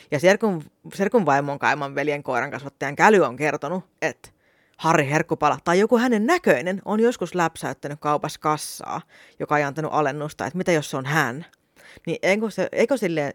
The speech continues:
selittelee ja hölisee ja se uudelleen arvioi ja muuttaa mielipidettä, että se on semmonen niinku, se pelkää ja himoitsee ja se haluaa pitää sut turvassa ja antaa sulle nautintoa ja hyvää oloa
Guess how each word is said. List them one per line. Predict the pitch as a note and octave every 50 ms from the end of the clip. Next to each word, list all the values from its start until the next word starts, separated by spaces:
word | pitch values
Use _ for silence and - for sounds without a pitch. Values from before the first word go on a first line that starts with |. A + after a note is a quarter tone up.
| - _
selittelee | _ - - F3 D#3+ E3 D#3 - _ - C3+ C3+ B2 A#2+
ja | G2
hölisee | B2+ C#3+ C#3+ C#3 B2+ B2+ - - G2+ G#2
ja | F#2+ A2+
se | D3 D#3 - - - - - -
uudelleen | - F3 F#3 F#3 F3 F3 F3 D#3+ - -
arvioi | C#3+ D3 D3 D3 D3 C#3+ C#3 C#3
ja | C3+ C#3
muuttaa | C#3 C#3 C#3 - - F2 F2+
mielipidettä, | G2 G2 F2+ F#2 E2+ - - G#2 E2+ A2 - _ -
että | F#3 -
se | -
on | - D3+
semmonen | D3+ B2 A#2 G#2 G#2
niinku, | A2+ A#2+ G#2 - - - _ _ _ _ _ _ _ _ _ _ _ _ _ _ _ - - _ -
se | D3+ D#3
pelkää | - D#3 E3 E3+ D#3+ - C3+ C3+
ja | B2+
himoitsee | - C3+ D#3+ E3 D#3 C#3+ C3 B2 - - - G2 D2+
ja | E2 -
se | -
haluaa | D#3+ E3 F3 E3+ D#3 D#3
pitää | F#3+ F3+ F#3+ D#3+ D#3+
sut | - - - - _
turvassa | B3 C#4+ C4 G3 G2+ G#2 - - - C3+ D3+ - _ _ _ _ - - - - _ _ _
ja | F3 F3+
antaa | G#3+ A3 A3+ A3
sulle | - - A3 G#3
nautintoa | G#3+ A#3+ B3 A3+ - C#3+ C3+ C3+ - C#3 C3+
ja | D3
hyvää | D#3 D#3+ D3 C3+ A#2 G#2 A2+
oloa | A2+ A2+ B2 D#3